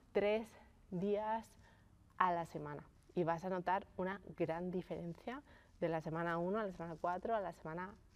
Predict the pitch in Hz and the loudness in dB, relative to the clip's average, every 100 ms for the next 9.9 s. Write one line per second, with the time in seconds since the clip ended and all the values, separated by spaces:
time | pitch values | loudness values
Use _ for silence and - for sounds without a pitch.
0 | - 175 190 - - - - - - - | 2 6 6 4 -8 -10 -16 -20 -20 -14
1 | - 156 151 - - 180 190 202 214 208 | -6 -4 -4 -8 0 4 6 8 6 6
2 | 233 240 339 - - - 175 190 175 - | 8 8 6 0 -14 -2 4 6 4 2
3 | 170 165 160 - - - - - - 175 | 2 2 0 -6 -20 -20 -20 -18 0 4
4 | 185 262 330 - - - 196 208 214 190 | 10 10 10 2 -10 2 6 10 10 8
5 | 196 320 - - - - 196 185 202 226 | 4 0 -6 -20 -20 2 4 6 6 6
6 | 247 254 - 214 190 - 180 185 202 196 | 4 0 -2 -2 0 0 0 0 0 0
7 | 180 196 202 196 185 185 240 320 359 - | -4 -2 0 0 -2 -2 -2 0 -2 -6
8 | - - - - 226 240 233 208 180 170 | -20 -20 -8 4 6 8 6 4 2 0
9 | - 233 226 196 165 151 156 165 | 2 4 4 4 4 2 2 2